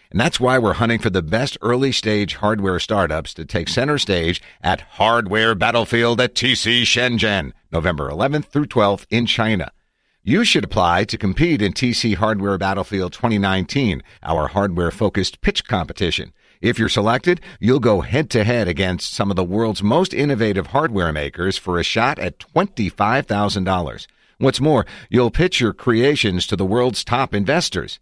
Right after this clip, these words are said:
Imagine what that kind of exposure could do for your bottom line. This is our fifth hardware battlefield and our first in China. Shenzhen has a global reputation for the support it offers hardware startups through a combination of accelerators,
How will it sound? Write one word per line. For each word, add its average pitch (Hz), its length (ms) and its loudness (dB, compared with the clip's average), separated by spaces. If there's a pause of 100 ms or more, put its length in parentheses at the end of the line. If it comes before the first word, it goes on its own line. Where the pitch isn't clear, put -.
(140)
Imagine 170 480 2
what 87 140 0
that 104 180 -2
kind 101 240 0
of 80 80 -4
exposure 92 520 -2
could 101 160 -4
do 101 140 -2
for 95 100 -8
your 151 240 0
bottom 98 360 2
line. 101 400 -4 (500)
This 196 160 2
is 147 120 2
our 117 120 4
fifth - 300 0
hardware 107 480 2
battlefield 90 720 -2
and 104 100 0
our 101 120 2
first 175 340 -2
in 101 100 0
China. 139 440 0 (280)
Shenzhen 131 560 2
has 110 200 0
a 95 80 0
global 120 560 2
reputation 104 800 -2
for 95 120 -4
the 82 100 -4
support 139 460 -2
it 87 100 -2
offers 90 460 -2
hardware 95 420 -2
startups 78 580 -4
through 104 280 -2
a 90 60 -4
combination 90 680 -2
of 73 60 -10
accelerators, 139 840 0